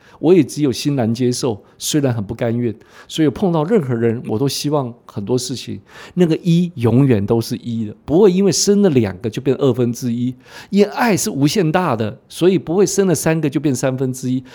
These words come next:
所以以我个人而言，我真的很喜欢小孩子，所以我常常鼓励很多人，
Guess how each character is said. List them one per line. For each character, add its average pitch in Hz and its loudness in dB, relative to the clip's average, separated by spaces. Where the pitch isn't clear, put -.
所 - 2
以 135 0
以 175 0
我 175 4
个 180 2
人 117 0
而 117 -2
言， 110 -2
我 104 -2
真 147 4
的 131 0
很 113 -6
喜 113 -8
欢 104 -8
小 107 -14
孩 104 -14
子， - -16
所 - 0
以 143 4
我 120 4
常 170 -2
常 208 2
鼓 110 -8
励 120 -2
很 107 -8
多 117 -2
人， 107 -2